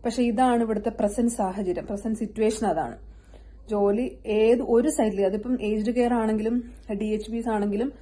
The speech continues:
ഒരു സൈറ്റിലും ഓപ്പർച്യൂണിറ്റീസ് ഇല്ല. Even, ആ, ഡി എച്ച് ബിയിലാണെങ്കിൽ ഇപ്പം ഇന്റേണൽ ട്രാൻസ്ഫർ ചെയ്യാൻ വേണ്ടിയിട്ടുള്ള ഓപ്പർച്യൂണിറ്റീസ് പോലും വളരെ കുറവാണ്. നമുക്ക് സൈറ്റുകളിൽ നോക്കുമ്പോൾ കാണാൻ,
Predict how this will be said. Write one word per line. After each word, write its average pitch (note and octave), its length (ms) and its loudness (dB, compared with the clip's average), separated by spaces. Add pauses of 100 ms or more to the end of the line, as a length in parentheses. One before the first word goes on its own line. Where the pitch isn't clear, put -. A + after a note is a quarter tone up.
(260)
ഒരു G#3+ 200 2
സൈറ്റിലും G#3 500 -2
ഓപ്പർച്യൂണിറ്റീസ് G#3 680 -2
ഇല്ല. - 340 -4 (360)
Even, B3+ 200 -2 (440)
ആ, G#3 180 4
ഡി G#3 140 0
എച്ച് A#3+ 220 0
ബിയിലാണെങ്കിൽ A#3+ 380 0
ഇപ്പം B3 320 -2 (920)
ഇന്റേണൽ A#3 480 2
ട്രാൻസ്ഫർ A3+ 440 2
ചെയ്യാൻ A#3 420 2
വേണ്ടിയിട്ടുള്ള A3 420 2
ഓപ്പർച്യൂണിറ്റീസ് G#3+ 680 2
പോലും G#3+ 300 0
വളരെ G3 380 2
കുറവാണ്. G3+ 520 2 (540)
നമുക്ക് A3 160 -4
സൈറ്റുകളിൽ A3+ 460 2
നോക്കുമ്പോൾ G#3+ 480 0
കാണാൻ, G#3+ 560 0